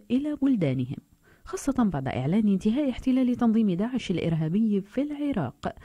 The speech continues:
فقد حذر مفوض السلم والأمن في الاتحاد الأفريقي إسماعيل شرقي يوم الأحد من أن حوالي ستة آلاف أفريقي قاتلوا في صفوف التنظيم الإرهابي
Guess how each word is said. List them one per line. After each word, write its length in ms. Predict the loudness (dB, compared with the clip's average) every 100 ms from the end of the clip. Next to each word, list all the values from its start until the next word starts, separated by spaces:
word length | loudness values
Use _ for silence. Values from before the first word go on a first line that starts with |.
| -18 -20 -20
فقد 260 | 0 0
حذر 360 | 0 2 4 4
مفوض 500 | 2 2 2 2 2
السلم 520 | -4 0 2 2 2
والأمن 520 | 0 -4 2 4 4
في 120 | 0 -2
الاتحاد 520 | -4 -6 -4 0 0
الأفريقي 680 | 0 -2 0 0 0 -2 -2 -2
إسماعيل 600 | 0 0 2 2 -2 -2
شرقي 440 | -2 -4 -4 -4 2
يوم 240 | 2 2
الأحد 540 | 0 -4 -2 0 0 -2 -10 -20 _
من 140 | -4 0
أن 160 | 0
حوالي 460 | 0 0 2 2 0
ستة 500 | -2 -8 -8 -4 -2 -2 -2
آلاف 420 | 0 0 -2 -4 -6
أفريقي 500 | -2 2 2 2 0 0
قاتلوا 340 | 0 0 -2 -2
في 140 | -2
صفوف 380 | -4 -6 -4 -4
التنظيم 440 | -2 0 2 2
الإرهابي 680 | 2 0 -2 0 2 2 2